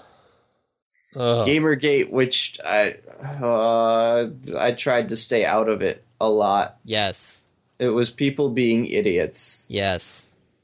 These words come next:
Speaker 1: Whole lot of
Speaker 2: Mostly
Speaker 1: idiots.
Speaker 2: males being idiots.
Speaker 1: Yes.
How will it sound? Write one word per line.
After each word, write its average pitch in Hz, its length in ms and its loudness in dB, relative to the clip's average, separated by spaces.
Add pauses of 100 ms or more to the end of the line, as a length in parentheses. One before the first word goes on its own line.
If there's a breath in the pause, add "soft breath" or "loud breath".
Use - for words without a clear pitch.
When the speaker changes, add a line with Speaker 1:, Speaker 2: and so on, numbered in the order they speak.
(160)
Speaker 1:
Whole 113 480 0
lot - 40 -6
of 135 40 0
Speaker 2:
Mostly 151 600 0
Speaker 1:
idiots. - 200 -6
Speaker 2:
males 127 580 0
being 110 360 -2
idiots. 104 520 -2
Speaker 1:
Yes. 95 420 -6